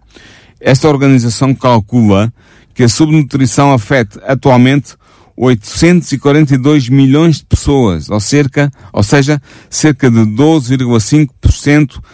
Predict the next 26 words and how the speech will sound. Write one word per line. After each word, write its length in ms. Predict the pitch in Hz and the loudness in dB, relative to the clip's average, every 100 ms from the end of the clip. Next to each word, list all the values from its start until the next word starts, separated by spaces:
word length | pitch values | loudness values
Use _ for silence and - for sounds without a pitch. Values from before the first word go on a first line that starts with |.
| - - | -18 -6
da 180 | 113 | -4
população 540 | 127 127 127 127 - 107 | -4 -4 -2 -2 2 2
mundial. 560 | 107 104 90 78 62 - _ _ _ _ _ _ _ _ _ _ - - - - | 2 2 0 -4 -4 -12 _ _ _ _ _ _ _ _ _ _ -20 -20 -20 -20
Portanto, 240 | - 123 120 | -8 -2 0
estes, 240 | 127 - - | -2 -4 -10
todos 220 | - 139 135 | -2 0 2
estes, 320 | 123 - - | -2 -4 -2
estes 540 | 110 - - - - | -2 -2 -6 -8 -10
fenómenos, 560 | - 117 113 117 104 - _ - - - | 0 2 4 2 -2 -10 _ -20 -20 -6
as 160 | 95 92 | -4 0
guerras, 560 | 131 123 110 113 98 | 2 0 0 -4 -4
os 120 | 87 | -10
terremotos, 760 | - 107 107 110 110 101 - - _ _ _ _ - | -10 0 2 2 0 -4 -12 -20 _ _ _ _ -6
as 160 | 104 | -6
carastias 880 | - 117 110 101 131 127 123 123 110 | -2 0 0 -2 0 2 2 0 -4
ou 100 | 87 | -6
fomes, 680 | 87 123 123 123 110 - - _ _ _ | -4 0 2 2 0 -6 -16 _ _ _
as, 280 | 95 - - | -4 -4 -4
as, 540 | 104 101 95 - - - 98 95 92 87 | 0 2 0 -2 -8 -6 -2 0 0 -2
as, 380 | 85 - - - - 104 87 | -4 -6 -8 -10 -4 0 0
as 140 | 85 - | 0 -2
pestes, 600 | 127 123 127 - - - _ - - - | 0 0 0 -6 -14 -16 _ -20 -20 -20
tudo 240 | - 127 147 | -4 2 2
isso 140 | 147 | 2
tem 160 | 143 123 | 0 0
vindo 340 | 143 143 120 | 2 0 -2